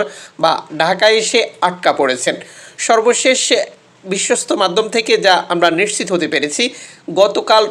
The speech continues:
রাত থেকে আজ সকাল পর্যন্ত ঢাকা থেকে দশটি ফ্লাইট বাতিল করা হয়েছে। ব-, বঙ্গোপসাগরে সৃষ্ট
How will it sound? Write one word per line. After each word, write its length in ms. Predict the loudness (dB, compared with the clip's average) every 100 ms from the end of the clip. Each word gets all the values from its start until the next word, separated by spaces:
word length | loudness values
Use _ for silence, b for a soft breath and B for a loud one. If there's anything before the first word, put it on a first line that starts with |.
| 2
রাত 200 | 4 2 0
থেকে 260 | -2 2 2 2 4
আজ 260 | 4 4 0 -4 -2
সকাল 260 | 2 2 2
পর্যন্ত 320 | -2 -2 0 2 0 B B -4
ঢাকা 320 | -2 -2 0 0
থেকে 280 | 0 -2 0
দশটি 440 | 2 2 0 -2 -4
ফ্লাইট 540 | 0 2 4 2 -2 -10 -16 _ _ -4
বাতিল 380 | 0 2 0
করা 200 | 0 2
হয়েছে। 320 | 2 0 -2 -4 -4 B B 0
ব-, 80 | 0 0 2
বঙ্গোপসাগরে 880 | 2 2 0 0 0 2 4 4 2
সৃষ্ট 540 | -2 -2 -2 -4 0